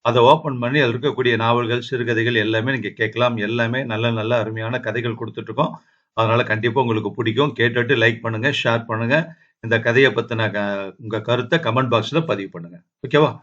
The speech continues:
So, இந்த வீடியோல கேட்கக்கூடிய ஒரு சின்ன கதை அம்மாவின் மனசு. நம்ம கண்டிப்பா படிச்சோம் அப்படின்னாவே கண்ணுல தண்ணி வந்துரும். அந்த அளவுக்கு வந்து ஒரு உருக்கமான ஒரு குட் ஃபீல்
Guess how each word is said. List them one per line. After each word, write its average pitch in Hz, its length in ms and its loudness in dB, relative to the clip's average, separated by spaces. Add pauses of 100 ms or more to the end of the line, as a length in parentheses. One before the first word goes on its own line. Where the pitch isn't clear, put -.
(340)
So, - 180 2
இந்த 147 240 2
வீடியோல 165 340 6
கேட்கக்கூடிய 120 640 0
ஒரு 107 400 2
சின்ன 139 300 0
கதை 135 400 -2 (600)
அம்மாவின் 147 580 4
மனசு. 104 520 -4 (1400)
நம்ம 101 280 -6
கண்டிப்பா 117 500 0
படிச்சோம் 117 360 0
அப்படின்னாவே 120 520 0
கண்ணுல 110 340 -4
தண்ணி 104 280 -4
வந்துரும். 104 300 -6
அந்த 101 180 -6
அளவுக்கு 110 280 -2
வந்து 107 260 0
ஒரு 98 220 -2
உருக்கமான 117 680 -4 (380)
ஒரு 101 600 -2
குட் 120 280 -2
ஃபீல் 131 300 2